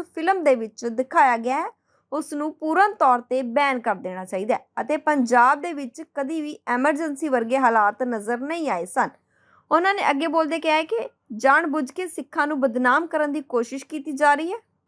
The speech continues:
ਬਾਪੂ ਤਰਸੇਮ ਸਿੰਘ ਨੇ ਕਿਹਾ ਕਿ ਸਾਨੂੰ ਸਾਰਿਆਂ ਨੂੰ ਸ਼੍ਰੋਮਣੀ ਗੁਰਦੁਆਰਾ ਪ੍ਰਬੰਧਕ ਕਮੇਟੀ ਦੀਆਂ ਚੋਣਾਂ ਦੇ ਲਈ ਤਿਆਰ ਰਹਿਣਾ ਚਾਹੀਦਾ ਹੈ ਅਤੇ ਵੱਧ ਤੋਂ ਵੱਧ ਵੋਟਾਂ ਬਣਾ ਕੇ ਸ਼੍ਰੋਮਣੀ ਅਕਾਲੀ ਦਲ ਨੂੰ ਸ਼੍ਰੋਮਣੀ ਗੁਰਦੁਆਰਾ ਪ੍ਰਬੰਧਕ ਕਮੇਟੀ ਤੋਂ ਲਾਉਣਾ ਚਾਹੀਦਾ ਹੈ, ਤਾਂ ਜੋ ਕਿ ਸਿੱਖਾਂ ਦੀ ਸਰਵੋੱਚ ਸੰਸਥਾ ਸ਼੍ਰੋਮਣੀ ਗੁਰਦੁਆਰਾ ਪ੍ਰਬੰਧਕ ਕਮੇਟੀ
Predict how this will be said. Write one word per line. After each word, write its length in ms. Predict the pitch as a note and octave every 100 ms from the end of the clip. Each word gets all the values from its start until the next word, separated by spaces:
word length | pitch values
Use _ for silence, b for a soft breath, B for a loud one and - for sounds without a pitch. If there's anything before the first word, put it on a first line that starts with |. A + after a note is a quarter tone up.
| -
ਬਾਪੂ 240 | C#4+ D4+
ਤਰਸੇਮ 360 | F4+ F4+ E4 E4
ਸਿੰਘ 160 | F4
ਨੇ 80 | E4+
ਕਿਹਾ 160 | E4 D#4+
ਕਿ 120 | E4
ਸਾਨੂੰ 360 | F#4 F4 C4+ C#4
ਸਾਰਿਆਂ 460 | C#4 C#4 C4 E4 F#4
ਨੂੰ 120 | F4+
ਸ਼੍ਰੋਮਣੀ 380 | - D4 C#4+ D#4+
ਗੁਰਦੁਆਰਾ 440 | C4+ A#3+ B3+ C4
ਪ੍ਰਬੰਧਕ 520 | C4+ C#4 B3 D4 G4
ਕਮੇਟੀ 360 | F#4 C#4+ B3+ C4+
ਦੀਆਂ 200 | B3 C4+
ਚੋਣਾਂ 420 | C4+ C#4 C4 D4
ਦੇ 120 | E4 D4+
ਲਈ 220 | B3 B3
ਤਿਆਰ 360 | - C#4+ C4+ A3
ਰਹਿਣਾ 260 | F#3 E3+
ਚਾਹੀਦਾ 300 | G3 F#3 G3
ਹੈ 280 | - _ -
ਅਤੇ 180 | B3+ E4
ਵੱਧ 200 | C#4+ D#4
ਤੋਂ 140 | D#4+
ਵੱਧ 220 | D#4 C#4+
ਵੋਟਾਂ 420 | C#4 C4 C#4 F4 F4+
ਬਣਾ 220 | D#4 B3
ਕੇ 180 | B3+ C#4
ਸ਼੍ਰੋਮਣੀ 480 | D4 C#4+ C#4+ F#4+
ਅਕਾਲੀ 380 | F4 D4+ A#3 A#3+
ਦਲ 220 | A#3 A#3+ A#3+
ਨੂੰ 220 | B3 F4 _ _ _ _
ਸ਼੍ਰੋਮਣੀ 360 | - D4+ D#4 G4
ਗੁਰਦੁਆਰਾ 440 | D4 C4 C4 B3
ਪ੍ਰਬੰਧਕ 560 | B3+ C#4 A#3+ C#4 D4 F#4
ਕਮੇਟੀ 380 | D#4+ C4 A3+ B3+
ਤੋਂ 240 | A#3 B3+
ਲਾਉਣਾ 360 | D4+ D#4 D4 G#3+
ਚਾਹੀਦਾ 400 | G3+ F#3+ F3+ A#3
ਹੈ, 80 | F#3 - _ -
ਤਾਂ 160 | D4+ E4
ਜੋ 160 | E4+
ਕਿ 160 | E4 F#4+
ਸਿੱਖਾਂ 400 | - D#4+ - F4+
ਦੀ 200 | D#4+ F4
ਸਰਵੋੱਚ 640 | - D#4 C#4 C#4 D#4 G#4+
ਸੰਸਥਾ 600 | G#4 C4+ C4 - B3+ B3+
ਸ਼੍ਰੋਮਣੀ 480 | C#4 D4+ D4 D4 F#4+
ਗੁਰਦੁਆਰਾ 460 | D4+ B3+ B3+ B3 C4
ਪ੍ਰਬੰਧਕ 560 | C4+ C4+ C#4 D#4 G4+ G4
ਕਮੇਟੀ 520 | D4 C4+ A#3+ C4